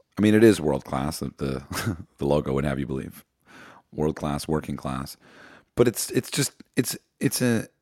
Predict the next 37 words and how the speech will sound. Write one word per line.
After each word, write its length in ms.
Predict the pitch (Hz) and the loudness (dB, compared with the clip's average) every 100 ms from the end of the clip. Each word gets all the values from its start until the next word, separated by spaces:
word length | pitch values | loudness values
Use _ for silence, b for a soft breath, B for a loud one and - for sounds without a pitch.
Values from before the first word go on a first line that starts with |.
| _ | _
it's 160 | - 117 | -6 -4
a 40 | |
golf 300 | 123 127 131 | 2 2 2
course, 340 | - - - - | -4 -8 -4 0
right? 220 | 85 92 | 2 2
I 60 | 90 | 2
mean, 300 | 90 87 85 | 0 0 0
you 160 | 101 | 0
know, 200 | 80 82 | 2 0
it's 140 | 80 - | -2 -6
extraordinarily 600 | - - 92 90 85 82 | -6 2 4 4 2 2
hilly. 300 | 90 90 85 | 2 2 0
It's 120 | - | 0
very 180 | 80 76 | 0 0
difficult. 680 | 82 85 90 90 90 - | 0 -2 2 4 4 2
There's 200 | 85 78 | -2 -4
a 60 | 82 | -2
lot 160 | 78 | 0
of 120 | 78 - | 0 -2
burnt 260 | 80 82 | -4 -2
out 200 | 80 78 | -2 0
areas. 520 | 80 78 85 87 92 - b b b b | 0 2 2 0 -2 -10 b b b b
But 120 | - 123 | 0 6
none 140 | 147 | 8
of 80 | 165 | 10
that 180 | 147 - | 6 6
shit 380 | - - 131 | 2 4 4
matters, 600 | 113 110 117 101 76 - - | 4 4 6 6 2 -4 -6
okay? 460 | 80 - 98 110 B B B | 0 4 4 4 B B B
It's 240 | - 101 107 | -2 -2 0
not, 640 | 107 120 123 - 95 - | 2 4 4 0 -8 6
golf 360 | 123 151 185 | 10 10 8
is 180 | 196 156 | 6 2
not 440 | 135 110 113 117 - | 4 8 8 8 4
about 540 | 107 - 92 87 73 | 0 4 4 4 -2
the 60 | 90 | -8
grass. 760 | 80 92 92 85 - - - | 0 4 6 4 0 -10 -16